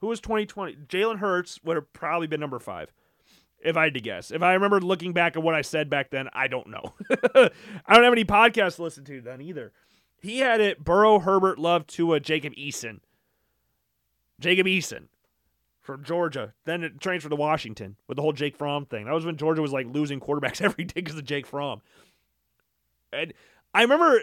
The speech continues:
looking at Jacob Eason at the time, 'cause I, I remember this. I really remember this. His fourth quarter numbers were, like, as bad as you could get.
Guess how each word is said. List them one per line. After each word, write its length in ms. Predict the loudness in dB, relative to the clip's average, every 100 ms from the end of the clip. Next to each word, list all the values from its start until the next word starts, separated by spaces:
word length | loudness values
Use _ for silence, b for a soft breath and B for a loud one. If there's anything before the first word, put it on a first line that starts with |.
| 0
looking 320 | -2 0 2
at 100 | 0
Jacob 260 | 0 0 -2
Eason 220 | -2 -4
at 80 | -4
the 60 | -4
time, 360 | -2 -2 -2 -8 _ _ _ _ _
'cause 200 | 4 4
I, 200 | 4 2
I 20 |
remember 420 | 0 2 2 4 4
this. 360 | 2 -2 -12 _
I 80 | -10
really 280 | -4 0 0
remember 260 | 0 -2 -2
this. 180 | -4 -8 _ _ -2
His 300 | 0 0 -4
fourth 400 | 2 6 6 4
quarter 380 | 0 2 2
numbers 500 | 0 -2 -2 -2 -4 -10 _ _ -10
were, 280 | -4 -2 -2
like, 340 | 0 -2 -4 _ _ _ _ _ _ _ _ _ _ _ _ _
as 280 | 2 2 0
bad 520 | -10 -4 2 4 4
as 100 | 2
you 80 | -4
could 140 | -8 -8
get. 240 | -10